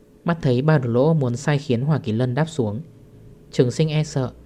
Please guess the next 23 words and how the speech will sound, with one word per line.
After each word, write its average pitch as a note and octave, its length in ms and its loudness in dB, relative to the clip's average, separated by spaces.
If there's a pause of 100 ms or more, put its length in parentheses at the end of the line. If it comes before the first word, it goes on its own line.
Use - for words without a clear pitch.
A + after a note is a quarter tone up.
(500)
khiến B2 240 0
cho C#3 200 0
hai C#3 160 0
người A2 380 -2 (120)
có C3 100 -4
thể C#3 140 4
chứng A2+ 240 -4
kiến A2+ 380 -2
đệm B2 180 -2
chăn B2+ 240 -2
trên B2 200 0
lưng A#2+ 160 -2
ngựa, G#2+ 180 -4 (720)
vội B2 120 6
vàng A#2+ 260 2
mở A2 100 0
miệng A2+ 180 -2
hô. A#2+ 300 0 (960)
"Các E3 160 -2
ngươi C#3+ 200 6
đi C3+ 100 4
nhanh C3 220 2
đi, C3 240 2